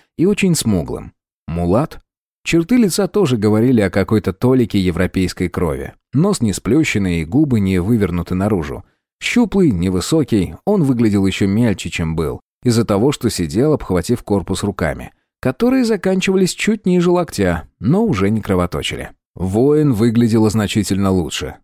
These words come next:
Уровень регенерации у этого типа выше, чем у остальных. Ужасов, вроде торчащих костей и обнажённого мяса, о котором мне рассказывал Захар, я не увидел,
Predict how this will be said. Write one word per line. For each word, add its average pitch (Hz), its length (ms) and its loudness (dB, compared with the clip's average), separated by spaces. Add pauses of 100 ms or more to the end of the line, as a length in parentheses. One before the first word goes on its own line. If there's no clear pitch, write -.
(180)
Уровень 165 380 2
регенерации 113 640 2
у 104 60 4
этого 95 260 0
типа 101 300 0
выше, 95 380 0
чем 78 240 -4
у 78 60 -4
остальных. 71 540 -8 (320)
Ужасов, 139 560 2
вроде 95 280 0
торчащих 92 560 -2
костей 113 480 -2
и 95 40 4
обнажённого 87 640 0
мяса, 95 460 -2
о 92 60 0
котором 95 420 0
мне 92 120 0
рассказывал 87 540 -2
Захар, 82 440 -4
я 151 200 0
не 190 140 2
увидел, 180 480 0